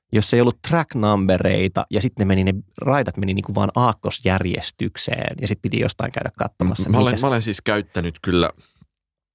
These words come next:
Speaker 2: m-, m-, ö, vä-, vä-, nopea välikysymys, sa-,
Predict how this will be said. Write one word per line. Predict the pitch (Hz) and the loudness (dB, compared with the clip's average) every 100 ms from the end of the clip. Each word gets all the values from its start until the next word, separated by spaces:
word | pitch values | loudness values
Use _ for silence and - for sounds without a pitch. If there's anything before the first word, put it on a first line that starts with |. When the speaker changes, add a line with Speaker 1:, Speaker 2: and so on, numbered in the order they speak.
| _ _ - - _ _ _ - | _ _ -20 -20 _ _ _ -6
Speaker 2:
m-, | 104 | -4
m-, | - 117 131 - | 0 -2 0 0
ö, | 127 127 113 104 95 - | 2 2 4 4 2 -2
vä-, | 127 123 | -4 0
vä-, | 131 | 0
nopea | 139 156 120 95 | 2 2 2 2
välikysymys, | 101 95 92 - 80 - - - - | 0 -2 -4 -4 -4 -4 -8 -8 -4
sa-, | - - - | -2 -2 -2